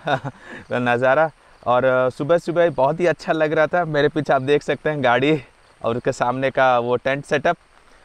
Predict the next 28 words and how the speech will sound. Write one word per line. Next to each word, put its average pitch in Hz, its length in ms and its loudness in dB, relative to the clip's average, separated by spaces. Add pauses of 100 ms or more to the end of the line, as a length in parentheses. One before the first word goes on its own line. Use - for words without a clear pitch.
(120)
ये 160 160 2
काफ़ी 175 680 0
useful 175 480 -2
रहा 185 280 4
और 175 120 2
helpful 147 420 -2
भी 170 140 2
रहा 165 280 4
हम, 143 340 -2 (460)
हमें, 151 320 -2 (140)
क्योंकि 156 320 0
जब 156 200 2 (100)
भी 180 120 2
कुछ 180 180 -2
चाहिए 160 300 2
होता 165 360 4
था 165 100 0
हम 156 300 -4
टेबल 147 600 2
के 156 100 0
सामने 147 380 0
से 156 180 2
फटाफट 151 540 -2
लेके 135 240 0
आ 143 120 2
सकते 143 320 -2
थे, 143 120 4
क्योंकि 147 320 0